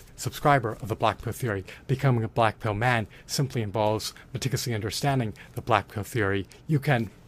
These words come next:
read educational articles appertaining to the black pill theory. You can read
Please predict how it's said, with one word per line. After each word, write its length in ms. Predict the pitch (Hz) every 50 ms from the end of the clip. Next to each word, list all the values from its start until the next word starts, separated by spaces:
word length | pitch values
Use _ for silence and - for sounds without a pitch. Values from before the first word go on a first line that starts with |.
| - - - - - 113
read 300 | 110 120 117 113 104 - - - - - -
educational 500 | 135 - - - 123 - - 120 117 117
articles 400 | 113 107 98 - 110 107 - - - -
appertaining 520 | 117 - 107 104 - - 117 110 104 98 - - -
to 100 | - -
the 60 | -
black 260 | 98 - 110 98 - -
pill 100 | 117 101
theory. 360 | - - 123 107 101 101 - - - -
You 100 | - 175
can 220 | 147 - 151 135 120
read 280 | 120 123 120 117 -